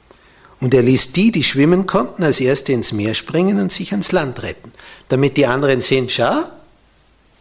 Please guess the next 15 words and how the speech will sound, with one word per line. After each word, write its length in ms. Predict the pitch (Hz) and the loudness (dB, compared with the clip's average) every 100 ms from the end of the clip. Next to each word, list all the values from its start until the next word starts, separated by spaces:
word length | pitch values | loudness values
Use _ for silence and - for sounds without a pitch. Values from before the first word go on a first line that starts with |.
| _ - | _ -2
der 120 | 175 | 0
ist 100 | 180 | 2
jetzt 220 | 214 - | 0 0
am 100 | 220 | 0
Ufer 420 | 269 - 127 - - _ _ _ | 0 -2 -4 -6 -16 _ _ _
und 120 | 147 | 0
da 120 | 196 | 2
winkt 360 | 254 262 - - | 4 0 -2 -2
er 80 | 151 | 0
von 220 | 147 120 | 0 -2
drüben 360 | - 139 120 95 | 2 2 2 -2
und 160 | 87 - - | -12 -18 -2
dorthin 440 | - - - 208 | -2 0 -2 0
musst 460 | 208 240 - - - | 0 0 0 -2 -4
du. 160 | 101 | -8